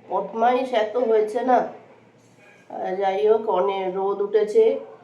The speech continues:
আবার মেঘ মেঘ করছে, জানি না কি হবে। আমি জামা কাপড় সব কেচে দেবো, যা হওয়ার হবে। এক গাদা জামা কাপড়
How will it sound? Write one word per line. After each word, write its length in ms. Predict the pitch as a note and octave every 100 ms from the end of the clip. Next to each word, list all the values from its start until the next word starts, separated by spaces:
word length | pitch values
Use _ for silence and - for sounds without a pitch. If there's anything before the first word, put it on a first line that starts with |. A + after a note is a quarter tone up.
| - _ _ -
আবার 480 | F#3 F#3+ F#3+ G#3+ A3
মেঘ 220 | G#3 -
মেঘ 260 | G#3 G#3
করছে, 340 | G#3 G3 - F#3
জানি 240 | F#3 F3
না 140 | F3+ F#3+
কি 260 | F#3 G3+
হবে। 460 | G#3 F#3+ F3+ A#3+ -
আমি 200 | A3 F#3 F#3
জামা 280 | G#3 F#3
কাপড় 280 | F3+ F#3 F#3+
সব 240 | G#3 G3+ -
কেচে 240 | F3+ F#3
দেবো, 340 | F3+ F#3+ B3+ B3+
যা 100 | F#3
হওয়ার 460 | F3+ F3+ F3+ F3+ F#3
হবে। 260 | F3+ A3+ - - _ _
এক 260 | D#3 F3 F3+
গাদা 280 | F#3 F#3 F3+
জামা 260 | F#3 F#3
কাপড় 280 | F#3 F#3